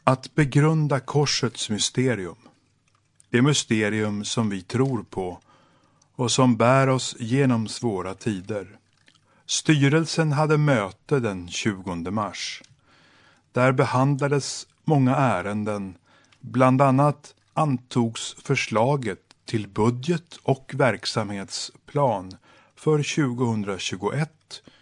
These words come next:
tjugohundratjugotvå. Vi behandlade även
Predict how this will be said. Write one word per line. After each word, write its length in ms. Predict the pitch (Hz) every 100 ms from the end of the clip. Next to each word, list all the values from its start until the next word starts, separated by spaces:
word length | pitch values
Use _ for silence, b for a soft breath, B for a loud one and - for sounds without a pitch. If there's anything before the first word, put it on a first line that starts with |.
| b b _
tjugohundratjugotvå. 1500 | - 160 120 120 113 101 98 92 - 107 101 - 135 92 - - _ _ B B B B -
Vi 160 | 127
behandlade 600 | 123 131 123 113 117 135
även 440 | - 147 117 101